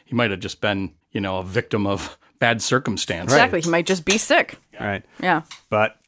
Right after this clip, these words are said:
Speaker 3: Sonny decides that by process of elimination, who else could it have been, right? It must have been him. But that's one of the situations where, as you're saying, loyalty kind of breaks down,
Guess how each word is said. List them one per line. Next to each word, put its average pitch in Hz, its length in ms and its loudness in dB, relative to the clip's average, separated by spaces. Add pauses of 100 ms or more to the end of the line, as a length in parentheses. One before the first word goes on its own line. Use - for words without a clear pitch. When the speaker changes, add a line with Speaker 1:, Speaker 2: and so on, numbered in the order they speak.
Speaker 3:
Sonny 147 360 6
decides 113 480 2
that 101 240 -2 (180)
by 98 140 0
process 110 440 0
of 127 80 -6
elimination, 151 600 4
who 151 220 4
else 170 200 4
could 113 140 0
it 98 120 0
have 90 120 -8
been, 87 300 -6
right? 135 300 4
It 123 100 0
must 156 220 2
have 107 120 -4
been 98 160 -4
him. 90 280 -10
But 90 220 -8 (260)
that's - 180 -6
one 139 140 4
of 117 80 4
the 107 380 2 (160)
situations 110 800 -2
where, 98 420 -2 (300)
as 107 120 -10
you're 107 80 -6
saying, 117 240 2
loyalty 113 340 2
kind 104 220 -4
of 90 140 -10
breaks 101 380 -2
down, 101 580 0